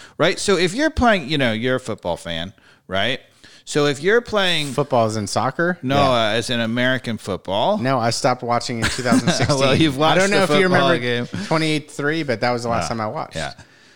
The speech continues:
Speaker 2: Yeah.
Speaker 1: So if you have a zone, which happens a lot in the N F L, it's really hard to cover man-to-man, right?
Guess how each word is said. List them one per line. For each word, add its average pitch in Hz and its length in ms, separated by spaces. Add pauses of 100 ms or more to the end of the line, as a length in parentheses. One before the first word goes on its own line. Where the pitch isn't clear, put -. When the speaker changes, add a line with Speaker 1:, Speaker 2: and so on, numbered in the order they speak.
(200)
Speaker 2:
Yeah. 101 120
Speaker 1:
So 165 300
if 151 260
you 226 220
have 160 540
a 117 120
zone, 101 380
which 123 160
happens 92 340
a 87 80
lot 80 400
in 87 140
the 82 100
N 85 120
F 82 160
L, 85 180
it's 92 140
really 120 320
hard 104 300
to 101 80
cover 95 340
man-to-man, 92 680
right? 98 260